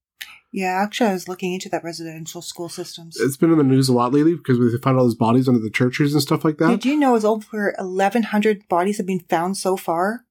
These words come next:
Speaker 1: just
Speaker 2: I'm
Speaker 1: since last spring?
Speaker 2: Oh, I know. There's a lot. It's really, uh,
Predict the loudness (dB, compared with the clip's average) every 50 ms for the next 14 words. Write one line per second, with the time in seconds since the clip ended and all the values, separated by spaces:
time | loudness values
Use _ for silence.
0 | _ 0 0 2 4 2 2 2 2 0 0 0 -2 -6 -4 -2 2 2 2 2
1 | 2 0 0 2 2 4 4 2 2 2 0 0 0 0 -2 -2 -2 -4 -6 -8
2 | -10 -10 -8 -8 -8 -8 -8 -12 -10 -4 -2 0 0 0 0 -2 -4 -4 -6 -10